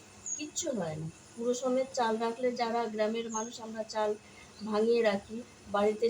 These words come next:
সেদ্ধ করা হয়, ভাঙিয়ে রাখা হয়, সেই চাল যদি কুঁড়ো সমেত রাখা হয়, এক বছর চলে যায়, কিচ্ছু হয় না, পোকাও ধরে না। আর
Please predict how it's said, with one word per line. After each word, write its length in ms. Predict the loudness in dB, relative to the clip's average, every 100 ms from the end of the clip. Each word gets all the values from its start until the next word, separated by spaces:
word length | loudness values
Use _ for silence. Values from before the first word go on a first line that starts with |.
| 2
সেদ্ধ 220 | 0 0 -4
করা 180 | 0 0 2
হয়, 200 | 4 4 2 -18 -12 2
ভাঙিয়ে 300 | 6 8 8 6
রাখা 220 | 2 0 0
হয়, 180 | 0 0 4
সেই 160 | 4 4 2
চাল 180 | 2 4 2
যদি 180 | -2 -4 -6
কুঁড়ো 240 | -4 0 0 0
সমেত 300 | 0 0 0 -2
রাখা 240 | -2 -2 -2
হয়, 180 | 2 0 -2 -14 -2 2
এক 80 | 2 2 0
বছর 280 | 2 0 0 2
চলে 180 | 2 2
যায়, 140 | -2 -4
কিচ্ছু 240 | -6 -4 2
হয় 120 | 4 2
না, 40 | -2
পোকাও 280 | -4 2 2 2
ধরে 220 | -2 -2
না। 60 | -10 -14 -16 -18 -12 -10 -12 -8 -10 -10 -12 -12 -8 -6 -4 -6 -12 -18 -18 -20 -20 -20 -14 -14 -14 -20 -20 -20 -20 -12 -12 -12 -14 -18 -18 -20 -20 -20 -2
আর 60 | 2